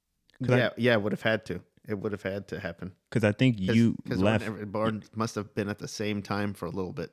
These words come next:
Speaker 1: Yeah. So briefly, just give us a quick summary of A Place and Time, 'cause you were in that band for, I believe, the Transition E P. They had already released, um,
Speaker 2: Yeah, they released the first two E Ps that they had.
Speaker 1: Yeah,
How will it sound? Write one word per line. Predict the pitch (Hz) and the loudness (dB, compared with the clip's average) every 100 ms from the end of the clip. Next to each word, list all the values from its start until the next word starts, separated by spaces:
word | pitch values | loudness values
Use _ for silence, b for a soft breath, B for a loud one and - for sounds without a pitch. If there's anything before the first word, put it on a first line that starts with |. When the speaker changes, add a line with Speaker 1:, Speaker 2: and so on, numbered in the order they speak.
| - | -4
Speaker 1:
Yeah. | 98 98 82 | 2 4 4
So | 82 - 101 | 2 2 4
briefly, | 101 139 135 110 95 | 6 4 4 0 0
just | 120 123 - 101 | 2 0 -2 -2
give | 113 | 0
us | 110 | 2
a | 87 | 0
quick | - 110 | 0 0
summary | - 104 98 92 | 2 4 6 6
of | 87 - - _ - | 2 -2 -20 _ -8
A | 92 | -4
Place | - 95 - | 2 2 2
and | 87 | -2
Time, | 87 80 | 0 0
'cause | - 85 | 2 2
you | 98 110 | 6 6
were | 110 - | 4 4
in | 101 | 4
that | 95 82 | 6 4
band | 92 92 90 | 4 4 2
for, | - 90 87 85 - b b - | 0 2 2 2 -4 b b -2
I | 87 | 4
believe, | 95 98 104 95 | 4 6 4 2
the | 92 92 90 82 80 - _ - | 0 0 2 0 -2 -8 _ 0
Transition | 117 101 85 98 110 117 107 | 4 6 6 4 4 4 2
E | 95 107 | 2 0
P. | - 104 104 101 101 _ _ _ _ _ _ - | 0 2 2 0 -2 _ _ _ _ _ _ -4
They | 92 104 | 4 4
had | 104 98 | 6 4
already | 95 92 92 | 4 2 2
released, | 90 92 98 - - - | 2 2 2 -2 -10 -4
um, | 85 85 80 76 82 _ _ _ _ _ _ | -2 0 0 -2 -6 _ _ _ _ _ _
Speaker 2:
Yeah, | 101 | -6
they | 92 | -4
released | 113 107 113 | -4 -4 -6
the | - | -8
first | - 113 120 | -6 -6 -6
two | - 104 | -10 -8
E | 104 | -8
Ps | - 98 104 | -6 -8 -8
that | 90 101 | -8 -10
they | 90 | -4
had. | 101 | 2
Speaker 1:
Yeah, | 107 87 82 | 4 4 2